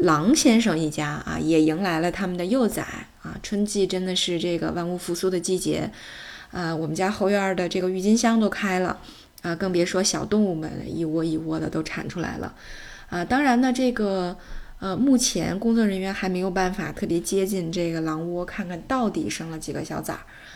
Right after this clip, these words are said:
啊，目前看到的呢是八只小幼崽啊，这个数量真的是已经不少了。啊，所以这个多伦多动物园儿这周真是，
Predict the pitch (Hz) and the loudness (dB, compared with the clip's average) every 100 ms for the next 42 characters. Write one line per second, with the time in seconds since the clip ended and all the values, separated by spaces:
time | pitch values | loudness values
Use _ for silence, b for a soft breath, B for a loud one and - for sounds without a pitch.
0 | B B - 160 208 247 233 180 190 - | B B -6 -2 4 4 2 -2 -4 -2
1 | 233 190 175 165 165 160 - - 214 262 | -2 0 -2 -4 -4 -4 -4 -2 0 2
2 | 285 285 - 170 165 - 151 151 151 151 | 0 -2 0 2 2 0 -2 0 -2 -4
3 | - b b - - 139 175 160 - 170 | -10 b b -12 -8 -4 -2 -2 -4 -4
4 | 165 151 147 170 160 160 147 165 160 180 | -4 -4 -2 -2 0 -2 -2 -4 -2 -2
5 | - - - - B B B B - - | -2 -6 -12 -14 B B B B -14 -10
6 | - 180 175 170 180 175 185 185 190 190 | -4 2 2 2 0 0 0 0 0 0
7 | 185 165 156 156 190 170 175 175 180 180 | -2 -4 -4 -2 0 0 0 -2 -2 -2
8 | 170 160 151 | -2 -2 -2